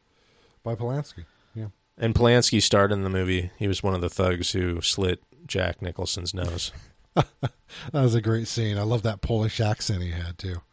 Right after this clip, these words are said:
Speaker 2: Yeah, and he was pissed off he had to cut his hippie hair off for that role.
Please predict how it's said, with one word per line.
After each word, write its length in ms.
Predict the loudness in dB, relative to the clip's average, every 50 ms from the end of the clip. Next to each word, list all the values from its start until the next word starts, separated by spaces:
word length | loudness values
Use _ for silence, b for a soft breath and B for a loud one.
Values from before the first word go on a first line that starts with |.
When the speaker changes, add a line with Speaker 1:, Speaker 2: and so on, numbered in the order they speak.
| _ _
Speaker 2:
Yeah, 320 | -2 0 0 0 -2 -2 0
and 100 | 4 8
he 60 | 8 10
was 120 | 8 8
pissed 260 | 8 8 6 8 6 6
off 200 | 4 4 4 2
he 60 | 2
had 100 | 0 0
to 40 | -2
cut 200 | -2 -2 -2 0
his 140 | 0 -2 -2
hippie 260 | -2 -2 -2 -2 -2
hair 220 | -2 -2 -2 -2
off 180 | -4 -4 -6 -8
for 80 | -8 -8
that 160 | -6 -6 -6
role. 280 | -6 -6 -6 -8 -10